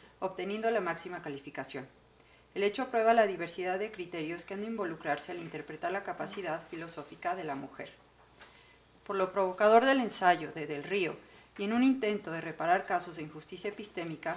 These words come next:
termino mencionando tres casos insustituibles de aportaciones a la filosofía por parte de filósofas mexicanas que no fueron analizadas sistemáticamente por las historias de la filosofía mencionadas.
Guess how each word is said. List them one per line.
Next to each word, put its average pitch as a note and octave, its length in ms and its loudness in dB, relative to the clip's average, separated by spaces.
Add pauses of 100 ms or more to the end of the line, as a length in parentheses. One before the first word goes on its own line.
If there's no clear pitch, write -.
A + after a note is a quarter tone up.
(380)
termino A#3 340 2
mencionando G3 600 0
tres G3+ 260 -2
casos E3+ 520 0
insustituibles A3+ 920 -4
de F#3 60 -2
aportaciones F3+ 640 -6
a - 20 -2
la F3+ 120 2
filosofía F#3+ 680 -4 (320)
por G3+ 160 0
parte A3 240 4
de B3 80 0
filósofas F#3+ 560 -4
mexicanas F#3 640 -4
que F#3+ 100 -6
no G3+ 140 -6
fueron G#3+ 300 -2
analizadas D#3+ 800 -6
sistemáticamente G3+ 1080 -6
por G3+ 160 -4
las G3+ 140 -2
historias F3+ 400 -6
de F3 80 -4
la F3 80 -4
filosofía D#3 500 -10
mencionadas. D3+ 680 -10